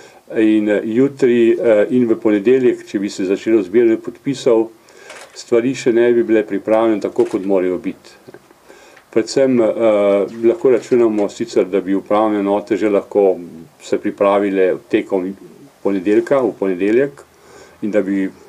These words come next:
torek s-, eh, mogoče že za-, lahko začeli zbirati podpise. Vendar je treba zagotoviti pogoje tudi za zbiranje podpisov v bolnišnicah, eh,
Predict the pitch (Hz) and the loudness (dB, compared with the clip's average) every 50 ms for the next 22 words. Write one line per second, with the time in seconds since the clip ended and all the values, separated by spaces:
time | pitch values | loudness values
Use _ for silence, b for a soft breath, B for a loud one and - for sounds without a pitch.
0 | - - 104 98 101 95 95 - - - - - 101 98 92 90 90 90 92 92 | -4 0 2 2 2 2 0 -4 -8 -18 -16 -10 -6 -4 -4 -2 -2 -4 -4 -4
1 | 92 92 92 95 95 - - 98 104 120 120 127 110 113 120 117 - 135 120 120 | -4 -2 -2 -2 -2 -2 -4 -2 0 2 2 2 2 0 0 0 0 0 0 0
2 | 120 - 131 123 113 107 101 107 120 120 117 117 - - 117 - - 127 123 - | 0 0 0 0 0 0 0 2 2 2 0 0 -4 -8 -8 -6 -8 -12 -10 -4
3 | - 127 117 117 - - _ B B B B B B B B B B B B - | -4 -2 -4 -4 -6 -14 _ B B B B B B B B B B B B -2
4 | 117 135 143 147 147 143 131 123 123 120 - 135 131 127 123 107 101 107 95 101 | -2 0 0 2 2 2 4 2 2 2 2 2 4 4 2 2 0 -2 -4 -4
5 | - - 110 117 139 139 131 - - 95 87 113 120 127 120 113 113 - 131 123 | -4 -4 -2 -2 -4 -4 -6 -10 -10 -2 2 4 4 4 4 2 0 0 -2 -2
6 | 110 110 98 87 87 101 92 - 92 113 117 110 117 113 - - - - - - | -2 -2 -6 -4 -4 -4 -4 -2 0 0 2 2 2 0 -2 -6 -12 -12 -10 -10
7 | 120 110 - - 98 85 80 90 87 - 98 92 101 120 123 123 - 117 107 - | -10 -8 -6 -4 -4 -4 -4 -6 -6 -6 -6 -4 -2 -2 -2 -2 -4 -6 -6 -4
8 | - 110 101 98 - _ _ _ _ B B B B B B B B B B B | -2 -4 -4 -4 -6 _ _ _ _ B B B B B B B B B B B
9 | B 104 98 95 90 87 87 85 85 82 82 82 80 | B 0 0 2 2 0 0 -2 -2 -4 -4 -4 -6